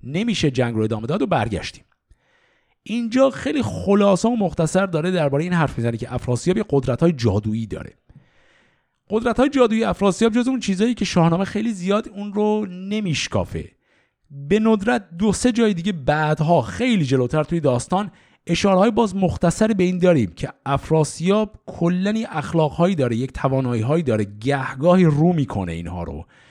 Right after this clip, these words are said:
که به نظر میاد یه دست مختصری هم بر عالم جادو داره، گرچه هیچ وقت در اون حد نیست که بتونیم بهش بگیم مثلاً جادوگره، ولی گهگاه یک نشانه‌های مختصری یهو ازش بروز می‌کنه،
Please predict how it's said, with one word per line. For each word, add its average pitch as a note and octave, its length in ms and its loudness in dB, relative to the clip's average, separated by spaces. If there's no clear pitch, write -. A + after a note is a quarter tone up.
که D#3 80 -2
به D#3+ 80 0
نظر E3 300 2
میاد F#3+ 280 -2
یه G3+ 60 -2
دست E3+ 460 0
مختصری D#3 560 0
هم D#3+ 180 -2
بر C#3+ 160 -2
عالم G#2+ 340 -4
جادو G2 540 -4
داره، D#3+ 280 2
گرچه D3+ 300 -2
هیچ G3 260 -2
وقت G#3+ 140 -2
در D#3 120 0
اون D3+ 100 -6
حد G3 300 -2
نیست G#3+ 200 -2
که E3 80 -2
بتونیم C3+ 280 -2
بهش A#2+ 160 0
بگیم B2 200 -4
مثلاً G#2+ 320 -4
جادوگره، G#2+ 840 2
ولی F3 340 -2
گهگاه D3+ 420 0
یک F#3 360 -2
نشانه‌های C3+ 500 2
مختصری D3 560 0
یهو C#3 160 2
ازش B2+ 260 0
بروز B2 420 2
می‌کنه، F#3+ 480 -2